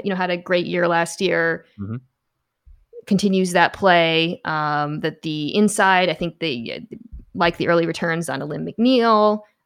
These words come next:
Speaker 1: um, Michael Brockers, and, well, an up,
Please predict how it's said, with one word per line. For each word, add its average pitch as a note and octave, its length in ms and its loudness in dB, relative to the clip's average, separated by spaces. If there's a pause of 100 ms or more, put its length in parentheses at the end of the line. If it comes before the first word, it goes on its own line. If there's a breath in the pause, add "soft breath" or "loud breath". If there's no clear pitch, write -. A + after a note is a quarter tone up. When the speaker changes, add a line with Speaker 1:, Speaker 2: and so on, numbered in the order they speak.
Speaker 1:
um, C#3+ 380 -2
Michael E3 220 -6
Brockers, D3+ 600 -4
and, - 220 -8
well, - 580 -4
an D4+ 640 -6
up, - 160 -8